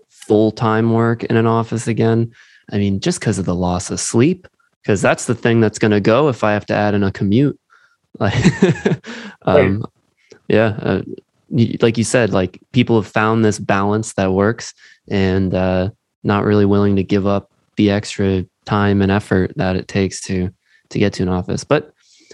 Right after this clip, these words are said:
Speaker 1: that being said, there's also, uh, I, I think it's not, uh, not wise to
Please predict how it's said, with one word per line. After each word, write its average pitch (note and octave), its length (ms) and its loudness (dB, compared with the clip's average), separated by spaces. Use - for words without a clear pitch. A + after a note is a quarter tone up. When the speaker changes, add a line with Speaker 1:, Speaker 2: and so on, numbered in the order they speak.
Speaker 1:
that F3+ 180 0
being D3 220 2
said, C#3 400 0
there's A2+ 220 0
also, B2 600 0
uh, - 180 -2
I, B2 100 -2
I A#2+ 220 -2
think C3+ 220 -2
it's - 360 -6
not, A2+ 580 -2
uh, A#2 460 -8
not B2+ 220 2
wise A#2 340 2
to G#2 300 2